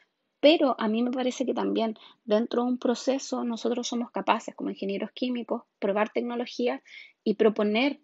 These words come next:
ciertas recirculaciones dentro de un proceso que ya existe. Eh, y principalmente es importante, estas aguas residuales hay que tratarlas. Nosotros como ingenieros químicos,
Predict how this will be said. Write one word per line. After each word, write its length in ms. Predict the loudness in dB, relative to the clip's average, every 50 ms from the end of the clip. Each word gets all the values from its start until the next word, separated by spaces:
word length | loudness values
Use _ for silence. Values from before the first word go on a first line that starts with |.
| _
ciertas 420 | -12 -2 2 2 2 2 -2 -6 -6
recirculaciones 920 | -6 -4 -4 -6 -4 0 0 0 0 -2 -4 -2 2 2 2 2 2 -2
dentro 300 | -4 -6 -4 -2 -4 -4
de 60 | -4
un 60 | -4
proceso 420 | -4 -6 -6 -6 -6 -8 -6 -6 -4
que 120 | -2 0
ya 80 | -2 -2
existe. 500 | -2 -4 -4 -4 -4 _ -14 -20 -20 _ _ _ _ _ _ _ -20 -20 -20 -20 -20 -20 _ _ _ _ _ _ 0
Eh, 580 | 2 4 4 4 4 4 4 2 2 0 -4 _ _ 2
y 340 | 6 8 8 8 6 2 _ _ _ _ _ _ _ _ _ _ _ _ _
principalmente 1000 | -2 -2 -2 0 -2 -2 -2 -2 -2 -2 -2 -2 -4 -4 -4 -4 -4 -2 -4 -4 -8 -12 _ _ _ _ _ _ _ _ _ _ _ _ _ _ _ -20 _ _ _ _ 0
es 160 | 2 2 2
importante, 800 | 2 0 -2 -2 -4 -2 0 0 0 0 -2 -4 -4 -6 -6 -4
estas 320 | -6 -8 -4 -4 -6 -2 0
aguas 260 | 0 0 0 -2 -4
residuales 580 | -6 -8 -4 -2 0 0 2 2 0 -2 -4 -6 -14 _ -2
hay 160 | 0 0 0 2
que 120 | 0 -2
tratarlas. 480 | -2 -2 -2 0 0 -2 -2 -2 -6 -10 _ _ _ -20 -20 _ _ -6
Nosotros 380 | -6 -4 -4 -4 -6 -6 -6 -4
como 140 | -4 -4
ingenieros 380 | -4 -2 -4 -4 -2 -4 -6 -8
químicos, 500 | _ -6 -4 -4 -4 -4 -4 -4 -6 -6